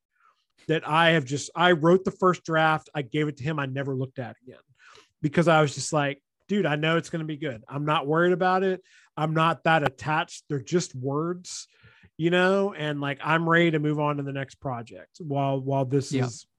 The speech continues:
Speaker 1: going on," type of thing. So.
Speaker 2: Yeah, I think,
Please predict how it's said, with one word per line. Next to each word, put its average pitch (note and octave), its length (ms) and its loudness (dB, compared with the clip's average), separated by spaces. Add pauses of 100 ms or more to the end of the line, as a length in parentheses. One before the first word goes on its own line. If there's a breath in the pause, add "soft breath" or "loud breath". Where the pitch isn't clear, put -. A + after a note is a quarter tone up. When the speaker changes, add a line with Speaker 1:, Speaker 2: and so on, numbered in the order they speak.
(140)
Speaker 1:
going C3 320 -2
on," A#2+ 280 -12
type C3 240 -14
of A#2 100 -18
thing. A2+ 320 -20
So. B2+ 440 -18 (880)
Speaker 2:
Yeah, B2 260 -2 (300 loud breath)
I D#3+ 120 0
think, G#3 320 -4